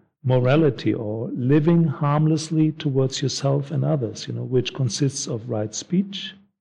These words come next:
you know, really not lying, not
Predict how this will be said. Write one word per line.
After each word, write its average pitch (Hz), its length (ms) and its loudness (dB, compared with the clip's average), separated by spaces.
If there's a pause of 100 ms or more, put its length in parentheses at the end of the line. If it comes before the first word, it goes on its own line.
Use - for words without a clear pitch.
(120)
you 135 80 -6
know, 127 100 -4
really 131 500 2 (240)
not 123 300 0
lying, 131 600 0 (440)
not 120 260 0